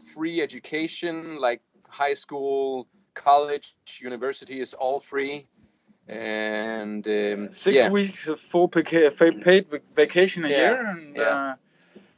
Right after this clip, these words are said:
Speaker 1: There's
Speaker 2: yeah.
Speaker 1: no, there's no law for minimum wage <laughs> because the unions and the employers agree, which is cool. And, uh, I don't know, <laughs> I've, I've seen, like, uh, British documentaries on Denmark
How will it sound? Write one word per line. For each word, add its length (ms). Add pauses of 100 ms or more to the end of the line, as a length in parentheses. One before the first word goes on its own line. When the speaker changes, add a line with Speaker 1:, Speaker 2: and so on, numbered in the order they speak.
(200)
Speaker 1:
There's 220
Speaker 2:
yeah. 140
Speaker 1:
no, 400
there's 220
no 160
law 500
for 140
minimum 480
wage 500 (200)
<laughs> 640
because 500 (180)
the 100 (200)
unions 320
and 240
the 240
employers 560
agree, 500 (800)
which 160
is 120
cool. 380 (600)
And, 440
uh, 160
I 60
don't 100
know, 240 (220)
<laughs> 280
I've, 200
I've 120
seen, 240
like, 280
uh, 140 (100)
British 320
documentaries 760
on 200
Denmark 440